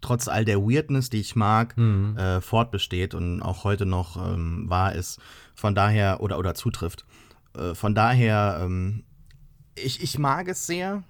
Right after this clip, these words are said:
Speaker 1: Äh, ich hab ja auch beim letzten Mal direkt schon ein Ständchen zum Besten gegeben, was dich nicht beeindruckt hat übrigens. Jetzt wahrscheinlich,
Speaker 2: <laughs>
Speaker 1: jetzt auch wieder nicht, ich verstehe es nicht.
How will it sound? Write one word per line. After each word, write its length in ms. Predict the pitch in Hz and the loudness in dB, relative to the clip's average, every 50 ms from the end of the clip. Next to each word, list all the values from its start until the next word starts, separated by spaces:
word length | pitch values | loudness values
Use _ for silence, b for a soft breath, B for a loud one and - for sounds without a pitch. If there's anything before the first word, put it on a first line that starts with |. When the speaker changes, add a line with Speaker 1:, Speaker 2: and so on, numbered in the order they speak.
| - - _ _ - - - - | -20 -20 _ _ -20 -20 -12 -6
Speaker 1:
Äh, 200 | 104 104 104 104 | -4 -2 -2 -2
ich 100 | - - | -2 -4
hab 100 | 110 - | -4 -4
ja 60 | 104 | -4
auch 60 | 110 - | -6 -2
beim 120 | 113 110 | -2 0
letzten 320 | 117 123 - - - 120 117 | 0 -2 -2 -4 -2 2 2
Mal 300 | 113 113 117 117 117 110 | 4 4 4 4 2 0
direkt 300 | 117 110 120 127 - - | 0 -4 -4 -6 -6 -4
schon 160 | - 117 98 | -4 -2 -2
ein 160 | 90 104 104 | 0 -2 -2
Ständchen 640 | - - 113 120 131 - - 135 139 143 143 135 - | -2 0 0 0 0 0 -2 -2 -2 -2 -4 -6 -8
zum 160 | - - 123 | -8 -6 -2
Besten 300 | 117 139 147 - - 160 | -2 0 -2 -2 -4 -4
gegeben, 500 | 156 139 143 151 156 160 160 175 185 185 _ _ _ _ _ _ _ - | -4 -2 0 0 0 0 0 -2 -6 -8 _ _ _ _ _ _ _ -2
was 160 | - 113 - | -2 -2 0
dich 160 | - 113 - | 0 -4 -2
nicht 180 | - 147 - - | -2 -4 -2 0
beeindruckt 500 | - 92 107 127 127 - 147 135 - - | 0 2 2 2 0 -2 -6 -8 -4 -4
hat 180 | 143 135 - - | -4 -4 -4 -6
übrigens. 680 | - 135 131 - - 139 143 156 170 - - - - - - | -4 -4 -4 -2 -2 -2 -2 -2 -4 -6 -8 -12 -12 -10 -2
Jetzt 220 | 113 123 196 - - | 2 4 4 6 6
wahrscheinlich, 340 | 98 175 - - - - | 4 4 4 4 4 6
Speaker 2:
<laughs> 0 | |
Speaker 1:
jetzt 180 | 135 135 - - | 4 4 4 4
auch 200 | 190 139 143 - | 4 4 4 4
wieder 180 | 156 147 139 131 | 2 2 2 2
nicht, 160 | 139 151 - 123 | 0 0 -2 -4
ich 80 | 117 | -2
verstehe 300 | - 113 - - 120 117 | -2 -4 -2 0 -2 -2
es 120 | 120 - - | -2 -2 -4
nicht. 220 | 143 165 - | -6 -6 -6